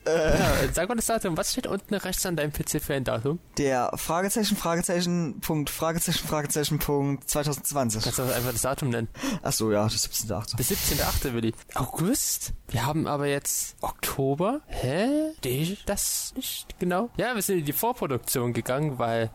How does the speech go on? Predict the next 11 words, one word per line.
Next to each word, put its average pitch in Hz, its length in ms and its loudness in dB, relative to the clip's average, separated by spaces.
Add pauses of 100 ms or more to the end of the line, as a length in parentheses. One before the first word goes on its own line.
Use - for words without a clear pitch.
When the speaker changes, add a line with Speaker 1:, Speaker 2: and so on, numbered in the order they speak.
Speaker 2:
Oktober, 135 640 0 (200)
Studium 131 540 0
Anfang. 135 460 0 (100)
Ich - 300 -2
nicht - 340 -2
weiß, 151 500 2
wie 147 180 4
es - 140 0
mit 131 120 0
dem 123 60 0
Studium 120 580 2